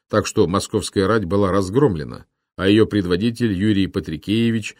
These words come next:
из литовских князей попал в плен. Выяснилось, что дядя обманул. Послал таки в помощь сыновьям большой отряд.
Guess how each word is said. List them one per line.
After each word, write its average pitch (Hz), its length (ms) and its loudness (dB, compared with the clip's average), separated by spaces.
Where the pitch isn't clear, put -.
из 90 180 -6
литовских 90 580 -6
князей 78 380 -8
попал 135 400 -2
в - 120 -12
плен. - 320 -16
Выяснилось, 123 480 4
что - 180 -2
дядя 117 320 0
обманул. 113 460 -8
Послал 135 440 4
таки - 280 -12
в - 100 -20
помощь 95 380 0
сыновьям 92 520 -2
большой 92 340 -2
отряд. - 280 -14